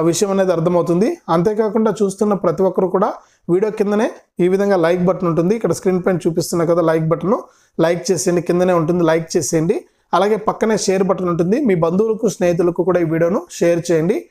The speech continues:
చాలామంది చూస్తున్నారు కానీ మన వీడియోను సబ్స్క్రైబ్ చేస-, షేర్ చేయట్లేదు, లైక్ చేయట్లేదు. అలాగే ఇంకా కొత్తగా ఎవరైనా మీరు మన ఛానల్ను సబ్స్క్రైబ్ చేసుకోకుండా చూస్తూ ఉంటే వీడియో కిందనే సబ్స్క్రైబ్ అనే బటన్ ఉంటుంది, బాక్స్లో సబ్స్క్రైబ్ చేసుకోండి. ఆ సబ్స్క్రైబ్ బటన్ పైన నొక్కితేనే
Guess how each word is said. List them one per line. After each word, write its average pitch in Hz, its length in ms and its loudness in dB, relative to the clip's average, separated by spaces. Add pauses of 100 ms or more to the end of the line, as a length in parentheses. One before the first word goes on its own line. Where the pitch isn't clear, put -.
(240)
చాలామంది 214 360 2 (100)
చూస్తున్నారు 202 440 2
కానీ 190 200 2 (340)
మన 170 100 2 (460)
వీడియోను 196 340 2
సబ్స్క్రైబ్ 185 440 -2
చేస-, 175 200 0 (300)
షేర్ 185 260 0
చేయట్లేదు, 185 380 0 (100)
లైక్ 165 220 0
చేయట్లేదు. 170 420 0 (440)
అలాగే 214 220 2 (100)
ఇంకా 202 140 0 (140)
కొత్తగా 208 380 0
ఎవరైనా 196 320 2
మీరు 185 160 2 (380)
మన - 80 2 (100)
ఛానల్ను 190 320 2
సబ్స్క్రైబ్ 208 460 -2
చేసుకోకుండా 185 500 -2
చూస్తూ 170 320 0
ఉంటే 165 160 0 (480)
వీడియో 202 160 0 (100)
కిందనే 208 300 0 (340)
సబ్స్క్రైబ్ 214 460 0
అనే 214 160 0
బటన్ 180 220 -2
ఉంటుంది, 165 340 0
బాక్స్లో 185 400 -2 (300)
సబ్స్క్రైబ్ 185 460 0
చేసుకోండి. 175 440 0
ఆ 185 40 0 (100)
సబ్స్క్రైబ్ 196 420 -2
బటన్ 190 240 0
పైన 190 180 0
నొక్కితేనే 180 400 0